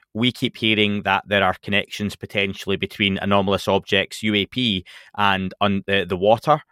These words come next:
Um, and we hear about also nuclear facilities, nuclear technology. Does any of that come into your thinking with, if you get the opportunity to put multiple telescopes and sensor systems up, that you would hope to set something up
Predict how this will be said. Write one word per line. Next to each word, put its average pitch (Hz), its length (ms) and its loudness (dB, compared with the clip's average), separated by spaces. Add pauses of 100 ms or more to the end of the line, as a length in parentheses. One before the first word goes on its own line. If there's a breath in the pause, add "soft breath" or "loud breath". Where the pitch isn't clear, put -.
(400)
Um, 101 340 2
and 98 220 0
we 98 80 -6
hear 101 160 -2
about 98 220 2 (180)
also 104 420 2
nuclear 104 400 0
facilities, 120 680 -4
nuclear 110 280 0
technology. 131 720 0 (520 soft breath)
Does 117 240 0
any 135 240 2
of 147 140 -4
that 113 260 2
come 117 140 0
into 110 200 0
your 104 160 0
thinking 107 600 -2
with, - 400 -4 (120)
if 120 200 -2
you 123 100 0
get 117 160 2
the 104 80 -2
opportunity 107 600 -2
to - 80 -18
put - 180 -4
multiple 98 520 -4
telescopes - 760 -4
and 98 100 -10
sensor 101 360 -2
systems 101 520 -6
up, - 240 2 (520 soft breath)
that 107 200 4
you 101 140 -4
would 101 140 0
hope 113 220 -2
to 107 100 -8
set - 260 -4
something 107 420 -2
up - 220 0